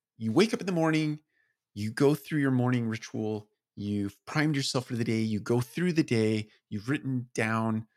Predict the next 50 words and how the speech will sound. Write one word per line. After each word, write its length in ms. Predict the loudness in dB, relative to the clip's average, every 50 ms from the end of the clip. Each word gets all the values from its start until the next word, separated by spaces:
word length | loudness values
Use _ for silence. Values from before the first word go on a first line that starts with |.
| _ _ -8
in 60 | -4
other 120 | -4 -2 -2
words, 140 | -2 -4 -6
you've 100 | -8 -8
been 160 | -6 -6 -6
intentional 600 | -6 -8 -10 -10 -10 -10 -8 -8 -6 -4 -4 -2
about 200 | 0 0 -2 -2
the 80 | -4
things 220 | -6 -4 -4 -2 -2
you 60 | -4
want 160 | -4 -4 -4
to 80 | -6 -6
achieve 260 | -6 -4 -4 -4 -2
during 180 | -2 -2 0 0
the 80 | 0
day, 360 | 0 2 2 2 2 0 -2 -4 _ -20 -20 _ _ _ _
and 120 | -4 -4 0
you 60 | 0
get 140 | 0 0 0
to 80 | 0
the 160 | 2 2 4 4
end 100 | 2 2
of 80 | 0
the 60 | 0
day, 320 | 0 0 0 0 0 -2 -6 _ _ _ _ _ _ _ -8
and 240 | -6 -4 -4 -4 -4
you've, 480 | -2 -2 0 0 -2 -2 -6 -10 -18 _ _ _ _ _ -20 -20 -20 _ _ -14 -10
uh, 80 | -8 -6
you're 180 | -4 -2 -2 -2
reflecting 760 | -2 -4 -8 -10 -6 0 2 2 2 0 -2 -2 -2 0 2
back 460 | 2 2 2 2 0 -2 -4 -8 -12 -12 -14 _ _ _ -6
on 120 | -4 -2 0
what 160 | 0 0 0
happened 400 | -2 0 0 0 0 0 -2 -2
during 180 | -2 -2 -2
the 80 | -2 -4
course 280 | -4 -6 -6 -6 -6 -6
of 100 | -4 -2
the 60 | -2
day. 100 | -2 0
One 260 | 0 2 2 2 2
of 60 | 2
the 60 | -2
questions 440 | -4 -4 -4 -4 -4 -2 -4 -4 -4 -6
that 100 | -8 -10
you 80 | -10
can 140 | -10 -8 -6
ask 280 | -6 -6 -6 -6 -6 -6
yourself 440 | -6 -6 -6 -8 -8 -10 -10 -10 -10
is, 380 | -10 -8 -8 -8 -10 -12 -14